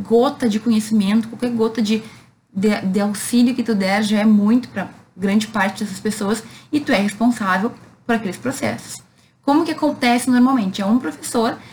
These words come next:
que vai gerenciar todos os processos. Ele nos orienta, na minha vez era assim, o professor orientava, mas é claro que era bastante restrito, digamos. Por quê?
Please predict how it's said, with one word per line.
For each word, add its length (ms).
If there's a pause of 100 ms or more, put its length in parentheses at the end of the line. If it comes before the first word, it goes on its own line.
(140)
que 140
vai 420 (100)
gerenciar 840
todos 500
os 100
processos. 480
Ele 160
nos 240
orienta, 680 (260)
na 120
minha 240
vez 340
era 160
assim, 240
o 40
professor 360
orientava, 600
mas 140
é 80
claro 420
que 180
era 180 (320)
bastante 560
restrito, 680
digamos. 480 (240)
Por 120
quê? 260